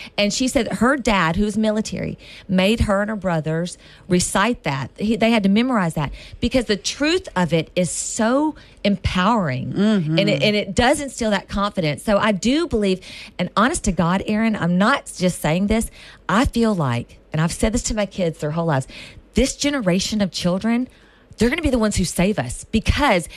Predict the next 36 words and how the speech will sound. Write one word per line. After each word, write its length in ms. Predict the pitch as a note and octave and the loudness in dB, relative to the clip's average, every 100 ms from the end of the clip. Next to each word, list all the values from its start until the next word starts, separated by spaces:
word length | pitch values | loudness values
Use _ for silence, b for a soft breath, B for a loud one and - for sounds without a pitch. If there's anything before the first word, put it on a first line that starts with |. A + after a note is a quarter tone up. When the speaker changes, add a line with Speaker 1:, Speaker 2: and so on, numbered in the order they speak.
| B | B
Speaker 1:
they're 100 | - | -2
not 220 | G3+ B3+ F3 | 0 0 0
blinded. 480 | F3+ G3+ F#3+ B2+ - B - | 0 0 0 -4 -8 B -2
We 240 | F3 D4+ | 0 2
didn't 260 | F#4 G#3+ F#3 | 0 -2 -2
know 160 | E3+ | 0
what 140 | D#3 - | 0 -2
was 100 | - | -4
going 300 | D#3+ D3+ C#3+ | -4 -4 -4
on 340 | C3+ D#3 F#3 - | -4 -6 -8 -2
in 320 | F3 E3 C3+ - | 2 2 0 -2
government 420 | D#3+ D#3 F3+ G3 | 0 2 2 0
and 80 | D#3 | 0
all 120 | D#3+ | -2
of 80 | D3+ | 0
that. 240 | D#3+ G#3+ - | 0 -2 -4
Speaker 2:
Mm-hmm. 320 | F3 E3 F#3+ | -4 -2 0
Speaker 1:
This 200 | G3 C#4+ | 2 0
generation 600 | - E4+ D4 G#3 A3 - | -2 -6 -2 -2 -2 -4
is 160 | G#3 F3+ | -6 -6
strong. 1080 | - - - - E3 A3 C#4 D#4+ D4 F3+ C3+ B - | -6 -8 -10 -10 -2 2 2 4 4 2 -2 B -4
So 160 | B3 | 0
that 200 | G#3+ F#3 F3+ | 0 0 -2
victimhood 640 | C#4 D4 C#4 B3 B3 G#3+ - | -2 -2 0 0 0 -2 -4
mentality 720 | G#3 G3+ - F#3 G#3 A3 A3+ - | -2 0 0 0 2 2 0 0
of 300 | F3+ F3+ E3 B B - | 2 2 -2 B B -6
those 320 | - G3 G3+ - | 0 2 0 0
who 100 | G3+ | -2
are 80 | F3 | -2
in 160 | F3+ | -2
their 100 | E3+ | -2
twenties 540 | D3+ - A3 A3+ A#3 G#3 | -4 -4 -2 0 0 -2
or 60 | |
thirties, 380 | F3+ G3 G3 G#3 | 0 0 2 0
especially 440 | - F3 G#3 F#3+ F#3 | -4 -4 -2 -2 -2
celebrities, 580 | E3+ D#3+ E3 G#3 A#3 | 0 0 2 0 -2